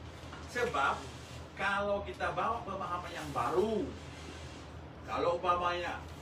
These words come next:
bersentuh laki-laki dengan perempuan dan batal wudhu, memang ada. Tapi bagi kita mazhab Syafi'i tidak seperti itu. Tahu? Tidak batal wudhu. Hanafi juga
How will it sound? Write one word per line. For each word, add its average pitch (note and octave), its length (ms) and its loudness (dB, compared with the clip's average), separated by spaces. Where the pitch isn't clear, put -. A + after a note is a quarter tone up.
bersentuh E3 400 -4
laki-laki E3+ 560 0
dengan E3+ 320 -4
perempuan D#3+ 400 -2
dan D#3 160 -2
batal D#3 400 -2
wudhu, D#3+ 480 2
memang B3 320 0
ada. - 480 2
Tapi C#4+ 340 -2
bagi G#3+ 260 2
kita G#3 320 -4
mazhab G3 340 -2
Syafi'i - 380 -4
tidak - 300 -2
seperti B3+ 560 -4
itu. A#3+ 420 0
Tahu? C4+ 440 2
Tidak - 1040 2
batal - 200 -2
wudhu. C#3 360 0
Hanafi C#4 420 0
juga C4+ 220 -4